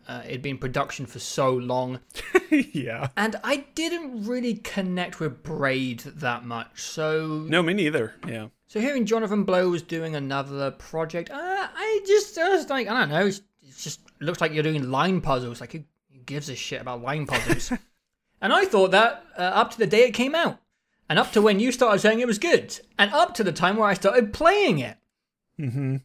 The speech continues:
Speaker 1: I was playing it, and then I remember I went to a section that I still to this day don't really enjoy that much, which for any Witness fans, it is when you, from the spawn you go left, and you take another left,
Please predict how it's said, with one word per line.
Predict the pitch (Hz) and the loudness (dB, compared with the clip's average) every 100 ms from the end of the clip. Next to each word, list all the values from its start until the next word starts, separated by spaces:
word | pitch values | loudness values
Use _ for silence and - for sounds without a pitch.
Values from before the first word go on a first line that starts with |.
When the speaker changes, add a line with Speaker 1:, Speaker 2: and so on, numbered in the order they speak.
| _ | _
Speaker 1:
I | 175 190 | -2 0
was | 196 | 0
playing | - 185 185 202 233 | 0 2 4 4 2
it, | 262 - 180 | 0 -4 -8
and | 180 175 | -6 -2
then | 180 180 180 | -2 -2 -4
I | 180 | -4
remember | 165 170 160 170 175 165 | -4 -4 -2 -2 -2 0
I | 170 | 0
went | 160 165 170 | 0 -2 -2
to | - 156 | -4 -2
a | |
section | 147 - 165 - 151 151 | -2 -4 -6 -4 -4 0
that | 147 - | 0 -2
I | 147 | -6
still | - - 156 | -6 -2 -2
to | 139 | -4
this | 143 - | -8 -4
day | 160 151 | -2 -2
don't | 160 190 233 160 | 2 2 2 0
really | 190 185 170 | 0 0 -2
enjoy | 147 - 160 156 | -4 -2 0 0
that | 131 143 139 | 0 -2 -2
much, | 135 120 - - - | -4 -8 -10 -12 -8
which | 143 - | -8 -8
for | |
any | 151 151 147 | -4 -2 -2
Witness | 135 214 240 208 208 | 4 4 4 -2 -2
fans, | 202 190 185 170 - _ _ _ _ _ - | -2 -2 -2 -6 -8 _ _ _ _ _ -6
it | 151 151 | 0 2
is | 151 135 | 2 0
when | 143 143 | -2 -2
you, | 143 143 139 | -2 -2 -2
from | 160 | -2
the | 165 | -2
spawn | - 202 214 | 2 4 4
you | 180 | 4
go | 185 | 4
left, | 151 139 - | 4 0 -4
and | 147 | -8
you | 139 | -6
take | 139 | -4
another | 135 139 139 | 0 2 2
left, | 127 123 | 2 0